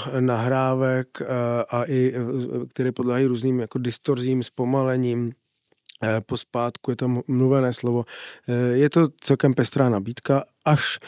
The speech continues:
vlastně po Ticho čtyři třicet tři skladbu od, eh, Johna Cage například. A,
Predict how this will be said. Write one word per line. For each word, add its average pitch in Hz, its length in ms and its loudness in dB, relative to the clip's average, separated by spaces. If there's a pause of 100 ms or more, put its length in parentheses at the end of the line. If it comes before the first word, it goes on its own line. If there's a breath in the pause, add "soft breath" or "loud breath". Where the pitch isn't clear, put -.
(280 loud breath)
vlastně 131 300 -2
po 123 280 0
Ticho 123 500 2
čtyři 123 400 2
třicet - 420 -10
tři - 180 -4
skladbu 117 480 2
od, 113 220 0
eh, - 20 6 (760 loud breath)
Johna 120 240 -4
Cage 104 280 -2
například. - 480 -8 (640 loud breath)
A, 117 280 2